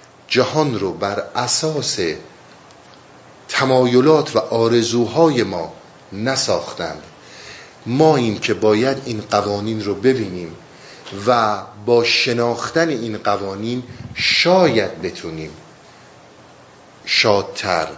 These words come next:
زندگی کنیم. مولانا میگه: «من این رو تجربه کردم و به شادمانی جاودانه رسیدم.» و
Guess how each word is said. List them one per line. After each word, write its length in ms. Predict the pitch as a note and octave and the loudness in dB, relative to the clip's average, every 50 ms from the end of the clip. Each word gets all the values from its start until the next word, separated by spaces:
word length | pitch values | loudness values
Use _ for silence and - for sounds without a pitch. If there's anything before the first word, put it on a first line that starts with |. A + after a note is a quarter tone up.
| - - - - - | -18 -20 -20 -14 -12
زندگی 580 | F#2+ F#2+ G2 A2 G2+ F#2+ E2+ E2+ D#2+ D#2+ D#2+ | -10 -6 -6 -6 -6 -6 -8 -8 -10 -10 -12
کنیم. 360 | D2+ - - D#2 D2+ D2+ - - - - - - - - - - - - | -14 -12 -12 -12 -12 -14 -16 -20 -20 -20 -20 -20 -20 -20 -20 -20 -8 -2
مولانا 640 | A#2+ B2 B2 A#2+ A#2 A2+ A2 A2+ A2+ A2 G#2+ G2+ - - - - - - - | 2 4 6 6 6 6 4 4 2 0 0 -2 -6 -10 -18 -20 -20 -10 -6
میگه: 240 | B2+ A#2 A#2 A#2+ A2 | -2 0 2 2 2
«من 220 | A2 A#2+ C3 C3+ | 2 0 0 -2
این 120 | C3+ C3 | -2 -2
رو 80 | B2+ B2 | -2 -2
تجربه 480 | B2 A#2+ A#2 A2 G2+ G#2+ G#2+ G2+ G#2 A2 | -2 -2 -2 -2 -2 -2 -2 -2 -2 -2
کردم 540 | G#2+ - A2+ G#2+ G#2+ G2+ G#2 G2+ G2 F#2+ - - - - - - - - - - | -2 -2 -2 0 0 0 -2 -2 -4 -6 -8 -14 -20 -20 -20 -20 -20 -20 -6 -4
و 60 | A#2 G#2+ | -2 -2
به 120 | G#2+ A2 | 0 0
شادمانی 760 | - - - A2+ G#2+ G#2 G2+ G2 G#2 G2+ G2+ G2+ G2+ G2 F#2+ | 2 2 2 2 2 2 0 -4 -4 -4 -6 -6 -6 -8 -6
جاودانه 720 | F#2 G2+ G2 G2 F#2+ F#2+ F#2+ F2+ G2+ G2+ G2+ G#2 B2+ C3+ | -4 -2 -2 -2 -2 -2 -6 -8 -6 -6 -4 -4 -2 -2
رسیدم.» 640 | C3+ C3 - - - - G#2+ G#2 G#2+ G2 F#2+ F2 F2 - - - - - - - - - - - - - F#2 F2+ F2+ F#2 | -2 -2 -2 -4 -4 -6 -6 -6 -6 -6 -6 -8 -10 -14 -18 -20 -20 -20 -20 -20 -20 -20 -20 -20 -16 -14 -14 -8 -2 2
و 520 | G#2 G#2 G2+ G2 F#2+ F#2 F#2 F2+ F2+ F2 | 2 4 4 2 2 0 0 -2 -2 -4